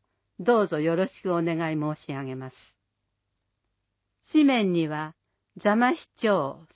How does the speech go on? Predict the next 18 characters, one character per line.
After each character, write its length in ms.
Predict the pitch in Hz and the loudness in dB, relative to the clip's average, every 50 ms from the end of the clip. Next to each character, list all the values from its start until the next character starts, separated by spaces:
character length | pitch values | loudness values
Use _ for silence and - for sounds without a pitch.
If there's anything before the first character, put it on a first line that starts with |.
| _ - - | _ -6 -2
佐 160 | 277 285 - | -2 -2 -2
藤 340 | - 214 196 175 160 160 156 | 0 0 0 2 0 0 -2
美 100 | 196 208 | -4 -4
斗 180 | - 214 190 - | -4 -6 -6 -4
さ 160 | - 160 139 | -6 -6 -6
ん 140 | 131 131 131 | -6 -8 -8
の 220 | 120 110 131 - _ _ _ _ _ _ - | -10 -10 -12 -14 _ _ _ _ _ _ -6
写 100 | 180 170 - | -6 -6 -4
真 220 | - 214 196 196 190 | 0 0 2 2 2
が 120 | 185 180 | 2 0
掲 220 | - - 175 170 | 0 0 -2 -2
載 220 | - - 165 156 147 | -2 -4 -6 -6 -6
さ 160 | - - 143 | -6 -8 -8
れ 80 | 135 135 | -8 -8
て 140 | - - 139 | -10 -10 -10
い 140 | 127 127 123 | -10 -8 -8
ま 120 | 127 123 | -10 -12
す。 60 | - | -14